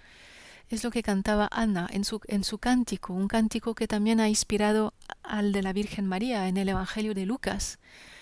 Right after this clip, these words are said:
En el primer libro de Samuel, capítulo dos, Ana canta lo siguiente: "La mujer estéril da a luz siete veces".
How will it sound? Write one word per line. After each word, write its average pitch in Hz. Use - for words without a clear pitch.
En 214
el 214
primer 214
libro 240
de 240
Samuel, 233
capítulo 220
dos, 240
Ana 226
canta 190
lo 202
siguiente: 202
"La 190
mujer 220
estéril 226
da 208
a 190
luz 208
siete 208
veces". -